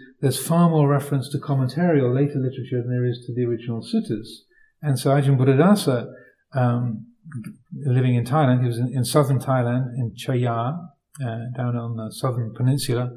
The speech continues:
of Thailand. So he, uh, he, and he was a very fearless character, extremely <laughs> courageous. I, when I, I met him, it was like meeting a mountain.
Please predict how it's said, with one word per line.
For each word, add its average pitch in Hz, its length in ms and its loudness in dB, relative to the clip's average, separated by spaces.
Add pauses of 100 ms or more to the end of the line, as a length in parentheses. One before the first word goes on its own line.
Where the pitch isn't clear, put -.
(240)
of 123 100 -6
Thailand. 117 440 -4 (480)
So 175 380 6
he, 175 360 8
uh, 147 260 6 (460)
he, 147 380 2
and 143 140 8
he 160 80 8
was 151 120 6
a 156 40 6
very 180 220 8
fearless 151 580 8
character, 143 520 4
extremely 131 680 2 (400)
<laughs> - 800 -10
courageous. 147 640 4 (200)
I, 131 220 -2
when 143 160 6
I, 135 300 2
I 131 40 4
met 151 200 2
him, 131 160 4 (500)
it 165 40 -6
was 123 140 0
like 135 180 2
meeting 143 340 4
a 131 60 4
mountain. 131 600 0